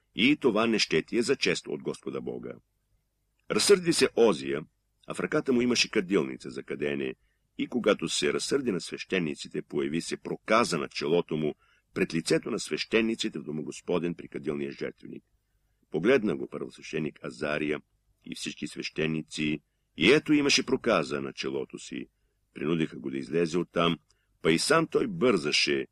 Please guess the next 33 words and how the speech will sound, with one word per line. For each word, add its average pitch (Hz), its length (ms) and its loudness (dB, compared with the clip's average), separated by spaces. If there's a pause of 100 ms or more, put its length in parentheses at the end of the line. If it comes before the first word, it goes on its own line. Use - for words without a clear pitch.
(260)
да 78 140 -2
се - 120 0
отстрани, 80 420 -2
защото 73 380 -8
го 62 100 -12
порази 65 360 -12
Господ. 67 460 -8 (640)
И - 80 4
остана 185 300 6
си - 140 2
прокажен 117 640 4
цар 80 300 0
Озия 85 420 2
до 78 100 -4
деня 76 180 -4
на 78 80 -2
смъртта 71 440 -4
си, 73 260 -2 (340)
и - 80 -8
живееше 71 440 2
в - 80 -12
отделна 73 360 -2
къща 104 420 0
и 69 80 -2
биде 67 200 -6
отлъчен 104 500 0
от 98 100 -2
дома 95 180 -2
Господен. 69 640 -4 (460)
А 65 220 -6
Йоатам, 71 560 0
негов 65 340 -6
син, 82 300 -2